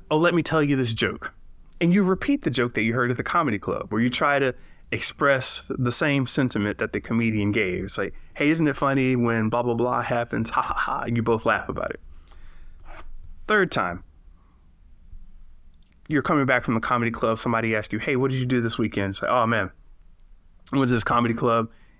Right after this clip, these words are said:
It was great. It was hilarious. It was funny." And this is the third time you've been there. It could have been the same experience, right? But you're getting touched, and you're, what that comedian is putting out is starting to resonate with you.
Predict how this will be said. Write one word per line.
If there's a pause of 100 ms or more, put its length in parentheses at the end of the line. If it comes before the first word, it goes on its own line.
(140)
It
was
great.
It
was
hilarious.
It
was
funny." (340)
And
this
is
the
third
time
you've
been
there.
It
could
have
been
the
same
experience,
right?
But (1800)
you're
getting
touched, (720)
and
you're, (600)
what
that
comedian
is
putting
out
is
starting
to
resonate
with
you.